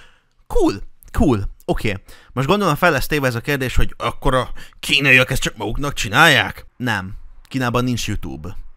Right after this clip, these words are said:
Kínában a YouTube-ot nem lehet elérni. Kínában erre vannak más oldalak, de a gyerekek így könnyebben el tudják érni. Kínában azt hiszem, amúgy nagyon sok minden az internet használata kapcsolatban amúgy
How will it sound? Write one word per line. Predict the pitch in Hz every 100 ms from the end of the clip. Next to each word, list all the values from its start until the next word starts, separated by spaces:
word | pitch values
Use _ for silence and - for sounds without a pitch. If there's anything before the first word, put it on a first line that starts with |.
| _
Kínában | - 190 202
a | 175
YouTube-ot | 175 190 160
nem | 165 156
lehet | 139
elérni. | 143 120 107 95 85
Kínában | 190 196 180 170
erre | 160
vannak | 175 196 160
más | 151 127
oldalak, | - 143 180 190 160
de | 143
a |
gyerekek | 123 175 170 170
így | 139
könnyebben | - 147 131 127
el | 123
tudják | 120 120 113
érni. | 120 107 95
Kínában | - 208 226 214
azt | - 190
hiszem, | 202 190 175
amúgy | 185 180
nagyon | 190 175
sok | 175 170 -
minden | 165 170 160 156
az | 156
internet | 175 156 139 131
használata | 131 - 135 131
kapcsolatban | 135 131 - 143 139 143
amúgy | - 165 147 147